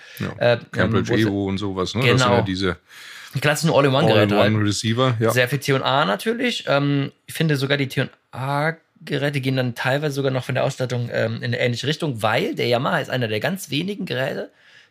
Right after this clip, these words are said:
Speaker 2: die uns neben den, äh, Internetprotokoll-Geschichten
Speaker 1: Ja.
Speaker 2: auch, äh, D A B Plus beibehalten.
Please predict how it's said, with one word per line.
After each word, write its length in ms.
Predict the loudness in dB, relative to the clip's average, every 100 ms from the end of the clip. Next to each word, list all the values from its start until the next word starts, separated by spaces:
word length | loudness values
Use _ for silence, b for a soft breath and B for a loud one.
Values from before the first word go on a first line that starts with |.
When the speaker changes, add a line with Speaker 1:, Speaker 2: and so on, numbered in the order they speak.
| _
Speaker 2:
die 80 | 0
uns 180 | 0 0
neben 220 | 0 0
den, 340 | 0 0 -2 -4
äh, 180 | -4 -2
Internetprotokoll-Geschichten 2000 | -2 0 0 0 -4 _ _ _ -8 -4 -4 -4 -2 0 0 -2 -4 -2 0 0
Speaker 1:
Ja. 40 | -2 -2
Speaker 2:
auch, 400 | 2 2 0 -12 _ -2
äh, 240 | 2 2
D 160 | 4 2
A 60 |
B 120 | 2 -2
Plus 260 | -4 -4
beibehalten. 680 | -2 -2 -2 -4 -4 -6